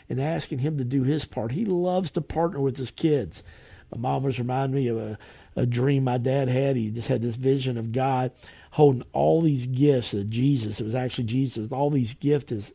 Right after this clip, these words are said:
in his hands. And my dad said, he just saw Jesus saying, "Hey, I've got all these gifts for you. I really want to give them to you, but, you know, you need to ask me.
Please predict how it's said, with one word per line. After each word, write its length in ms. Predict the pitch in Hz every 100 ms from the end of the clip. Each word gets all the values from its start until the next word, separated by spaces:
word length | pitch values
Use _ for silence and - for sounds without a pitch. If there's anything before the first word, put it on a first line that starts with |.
| _
in 160 | 143 131
his 180 | 110
hands. 420 | - 143 151 160 - - - _ _ - - _
And 240 | 120 117
my 120 | 113 113
dad 320 | 113 127 120
said, 180 | 117 110
he 80 |
just 200 | 113 117
saw 120 | - 104
Jesus 420 | 113 123 127 117
saying, 220 | 127 113
"Hey, 240 | 120 143
I've 220 | 127 117 -
got 180 | 139
all 260 | 135 131 135
these 220 | 143 117
gifts 320 | 113 151 185
for 240 | - 123 120
you. 60 |
I 40 | 123
really 300 | 123 147 202
want 180 | 170 143
to 60 |
give 300 | 117 143 214
them 120 | 139 107
to 140 | 135
you, 160 | 127 151
but, 240 | 117 104 - - - _
you 100 | -
know, 80 | 151
you 160 | 165 156
need 220 | 175 175
to 200 | - -
ask 340 | 160 214 -
me. 200 | - 80